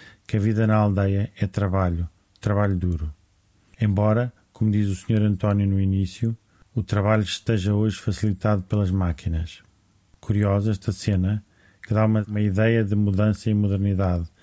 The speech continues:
acentuada pela inclusão na imagem do próprio Manuel Costa e Silva, que faz de, de entrevistador,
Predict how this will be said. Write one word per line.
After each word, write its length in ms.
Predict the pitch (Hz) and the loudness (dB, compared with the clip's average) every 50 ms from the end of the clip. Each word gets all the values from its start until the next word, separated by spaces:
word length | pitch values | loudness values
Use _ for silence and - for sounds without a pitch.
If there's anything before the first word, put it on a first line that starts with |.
| - | -10
acentuada 680 | - 98 - - 110 104 92 - 110 107 110 104 104 104 | -8 -4 -2 0 0 0 0 0 2 2 2 2 2 0
pela 180 | 92 - 104 107 | -2 -2 -2 -2
inclusão 520 | 104 98 95 - 101 101 92 92 110 110 | -2 -2 -2 -2 -2 -2 0 0 2 2
na 100 | 110 107 | 2 2
imagem 540 | 107 104 101 98 95 98 92 98 110 113 107 - - - - - | 2 2 2 2 2 0 0 0 -2 -2 -4 -6 -12 -20 -10 -4
do 120 | - 110 92 | -4 -4 -2
próprio 600 | - - 110 107 104 101 - - 104 95 101 - - - - | -2 -2 0 0 0 -2 -4 -4 -4 -4 -4 -6 -8 -4 -2
Manuel 400 | 107 107 110 110 107 104 98 92 | 0 2 2 2 2 2 0 0
Costa 340 | - - 104 95 - - | 0 -2 -2 -2 -2 -4
e 60 | 104 90 | -6 -4
Silva, 460 | - - 107 101 90 85 90 87 - - - - | -4 -2 -2 -2 0 0 -2 -4 -6 -8 -16 -18
que 80 | - - | -8 -2
faz 240 | - 110 104 90 | 0 2 2 2
de, 200 | 90 98 98 101 | 0 -2 -2 -2
de 140 | 104 107 104 | 0 0 2
entrevistador, 840 | 107 104 95 - 98 95 101 95 - - 101 87 95 92 95 107 | 2 0 0 0 0 0 -2 -2 -2 -2 -2 0 0 0 0 0